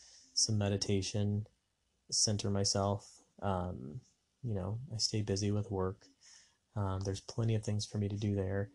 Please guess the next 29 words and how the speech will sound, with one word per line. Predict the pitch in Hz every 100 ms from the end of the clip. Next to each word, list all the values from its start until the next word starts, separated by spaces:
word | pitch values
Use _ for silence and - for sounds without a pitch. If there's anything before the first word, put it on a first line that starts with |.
| _ _ _ -
Um, | 101 95 95 95 92 113 _ _ -
staying | - 101 98
on | 101
top | 104 101 104
of, | 104 107 -
you | 107
know, | 98
just | 113 - -
cleaning | - 98 104
the |
house | 104 101 95 - - -
and | 98 98 104
keeping | - 110 110
my |
mind | 104 98 101
busy | 98 98 104 101
and | 95 92
listening | 95 - 110
to | -
other | 135 135
podcasts | - 107 101 - 87 87 117 -
or, | 101 90 90 90 -
you | 131
know, | 104 95
and, | 90 60 87 - -
and | 123 110 104 104 - - - -
reading | 104 101 107
books, | 113 127 - - - - 101
um, | 113 104 104 107